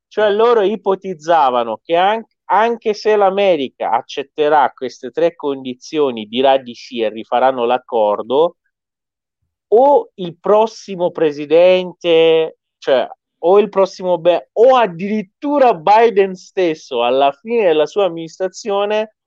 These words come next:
potrebbe uscire di nuovo praticamente dal,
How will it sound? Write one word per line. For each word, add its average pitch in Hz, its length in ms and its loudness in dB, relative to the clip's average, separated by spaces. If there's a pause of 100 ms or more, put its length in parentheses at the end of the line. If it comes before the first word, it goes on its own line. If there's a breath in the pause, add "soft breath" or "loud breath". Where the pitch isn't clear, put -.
(280)
potrebbe 233 520 2
uscire 202 520 -2
di 214 160 -4
nuovo 220 800 2
praticamente 180 1300 -4
dal, 185 380 0